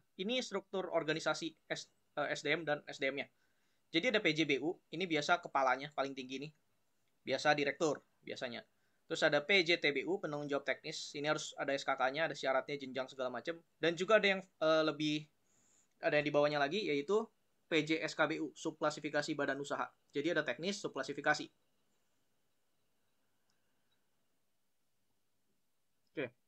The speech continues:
Jadi ini harus mengikuti ya syaratnya. Jadi nggak sembarang, eh, keahlian, tapi nanti ada nih, seperti ini. B G nol nol satu, bidang keahlian P J T dulu, P J T B U ya. Harus klasifikasi sipil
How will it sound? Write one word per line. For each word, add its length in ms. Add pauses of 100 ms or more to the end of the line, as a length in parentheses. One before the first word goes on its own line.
(1600)
Jadi 160
ini 160
harus 400
mengikuti 480
ya 80 (200)
syaratnya. 600 (840)
Jadi 140 (100)
nggak 120
sembarang, 460 (220)
eh, 440 (720)
keahlian, 480 (160)
tapi 160
nanti 240
ada 160
nih, 80
seperti 400
ini. 120
B 120
G 160
nol 120
nol 160
satu, 320
bidang 240
keahlian 320
P 240
J 160
T 160
dulu, 200 (120)
P 120
J 120
T 120
B 160
U 120
ya. 120 (1400)
Harus 240
klasifikasi 480
sipil 360